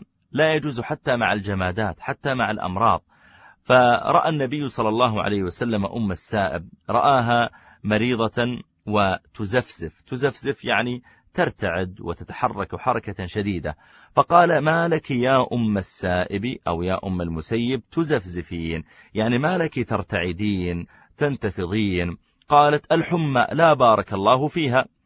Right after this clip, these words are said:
فقال صلى الله عليه وسلم: "لا تسب الحمى، فإنها تذهب خطايا بني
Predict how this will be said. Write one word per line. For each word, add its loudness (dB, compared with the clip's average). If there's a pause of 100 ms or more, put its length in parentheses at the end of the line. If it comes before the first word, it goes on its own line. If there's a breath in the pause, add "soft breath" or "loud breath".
(640)
فقال -2
صلى -6
الله -2
عليه -6
وسلم: -6
"لا 0
تسب -6
الحمى، -2 (540 soft breath)
فإنها 0
تذهب -6
خطايا 0
بني -4